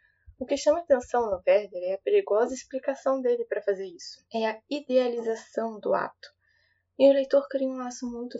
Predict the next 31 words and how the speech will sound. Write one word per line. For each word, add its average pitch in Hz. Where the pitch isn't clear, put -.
forte 208
com -
o 202
protagonista 190
enquanto 196
lê, 208
ainda 208
que -
não 190
concorde 214
com -
ele, 202
justamente 220
por 202
ser -
uma 202
narrativa 202
psicológica. 190
A 294
gente 311
vai 320
ficando 320
cada 320
vez 294
mais 339
íntimo 320
do 202
Werther, 196
sabe? 190
Por -
quê? -